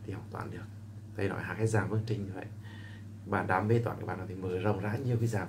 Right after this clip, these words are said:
phương trình. Tổng hai căn bằng một số, tổng hai căn bằng căn thì sao? Đấy. Đấy, đấy những cái quy trình cơ bản thôi. Còn các bạn muốn nâng cấp tư duy, một cái câu hỏi khó hơn thì bạn phải mở rộng ra chứ.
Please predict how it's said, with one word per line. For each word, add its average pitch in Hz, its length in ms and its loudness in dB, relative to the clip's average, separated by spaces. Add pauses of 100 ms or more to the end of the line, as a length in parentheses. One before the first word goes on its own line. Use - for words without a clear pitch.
phương 110 180 -2
trình. 110 160 -2 (920)
Tổng 95 220 8
hai 107 300 6
căn 110 200 4
bằng 117 180 6
một 95 140 0
số, - 280 2 (600)
tổng 98 220 4
hai 95 220 2
căn 104 180 0
bằng 107 200 0
căn 110 180 -2
thì 113 100 0
sao? 107 300 0 (100)
Đấy. 90 320 0 (1080)
Đấy, - 120 -2
đấy 110 200 6
những 120 100 2
cái 143 180 0
quy 139 180 2
trình 135 220 4 (120)
cơ 135 100 6
bản 107 280 6
thôi. 120 140 2
Còn - 160 0
các 117 80 0
bạn 110 320 6
muốn 101 100 2
nâng 117 140 6
cấp 151 120 4 (100)
tư 151 80 4
duy, 143 240 4
một 135 140 2 (120)
cái - 100 -4 (380)
câu 135 160 4
hỏi 120 200 8
khó 90 300 8
hơn 113 200 10
thì 98 60 4
bạn 113 200 4
phải 117 80 4
mở 101 220 6
rộng 113 200 6
ra 110 220 2
chứ. 339 180 4